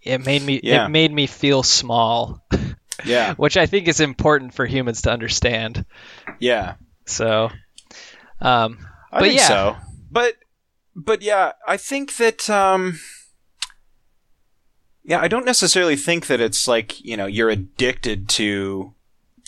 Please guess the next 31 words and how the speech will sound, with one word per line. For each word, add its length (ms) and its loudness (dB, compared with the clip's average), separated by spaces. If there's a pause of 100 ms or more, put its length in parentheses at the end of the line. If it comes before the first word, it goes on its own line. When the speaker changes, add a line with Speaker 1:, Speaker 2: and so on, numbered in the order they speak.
(600)
Speaker 2:
you 180 -12
know, 240 -8
like, 460 -6 (840)
burning 340 0
the 100 -6
candle 400 0
at 80 -8
both 280 0
ends. 840 0 (680)
I 60 -2
just 140 2
think 120 2
it's 100 0
the 140 0
Speaker 1:
Well, 140 6
Speaker 2:
only 180 6
way 140 2
you 160 -4
know 240 2
how 120 -2
to 100 -4
operate. 600 -6 (180)
Like, 200 -2
Speaker 1:
that's 100 0
Speaker 2:
I 20 0
think 180 4
it's 80 0
the 80 2
Speaker 1:
probably 200 2
Speaker 2:
only, 180 -2
Speaker 1:
true. 80 -14